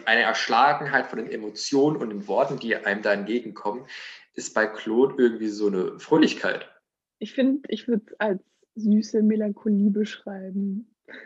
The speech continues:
Speaker 1: Ja, aber es ist wesentlich fröhlicher.
Speaker 2: Auf jeden Fall. Aber ich find, man merkt auch, Claude hat zusammen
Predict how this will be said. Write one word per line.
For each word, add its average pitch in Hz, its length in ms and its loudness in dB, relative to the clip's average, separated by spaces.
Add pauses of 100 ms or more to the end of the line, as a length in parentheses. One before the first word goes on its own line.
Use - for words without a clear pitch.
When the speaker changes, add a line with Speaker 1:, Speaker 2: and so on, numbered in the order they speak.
(260)
Speaker 1:
Ja, 120 680 2 (220)
aber 127 140 0
es 120 100 -2
ist - 380 -6
wesentlich 196 580 6
fröhlicher. 220 800 6 (380)
Speaker 2:
Auf 214 180 -2
jeden 220 260 4
Fall. 214 340 -6 (200)
Aber 220 400 4
ich 214 100 -4
find, 269 160 4
man 269 140 2
merkt 240 240 2
auch, - 180 -6
Claude 247 300 2
hat 285 180 -8
zusammen 233 640 0